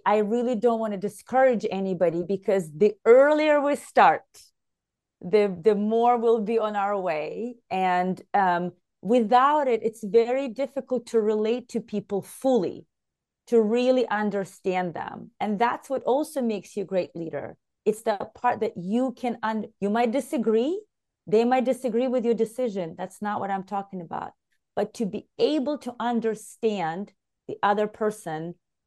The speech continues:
um, that takes work and certain skill. And that's, I think, where we can also speak that whole American culture, leadership, and then immigrants and us,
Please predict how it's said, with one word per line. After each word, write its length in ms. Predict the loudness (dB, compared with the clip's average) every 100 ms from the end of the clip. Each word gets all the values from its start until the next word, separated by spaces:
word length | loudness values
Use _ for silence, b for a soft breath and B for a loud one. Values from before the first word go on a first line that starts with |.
| _ -6
um, 420 | -4 -2 -4 -8 _ _ _ _ _ _ _ -4
that 340 | 2 2 2
takes 340 | 0 0 -2 -2
work 300 | -2 -2 -8
and 160 | -8
certain 240 | -6 -6 -8
skill. 500 | -8 -4 -4 -6 _ _ _ _ _
And 160 | -2 2
that's, 300 | 4 2 0
I 100 | -2
think, 380 | 0 -2 -2 -6 -4
where 300 | 0 2 2
we 140 | 0
can 160 | -4 -4
also 280 | -4 -4 -8
speak 380 | -6 -6 -4 -2
that 340 | 0 0 -4 0
whole 420 | 2 2 0 _ _ _ _ -2
American 420 | 2 2 0 -4
culture, 400 | 0 -2 0 -4
leadership, 480 | -2 -4 -4 -6 -4
and 160 | -2 -2
then 140 | -4 -4
immigrants 760 | -2 -2 -4 -6 -8 -14 -18 -14
and 140 | -12 -6
us, 300 | -8 -8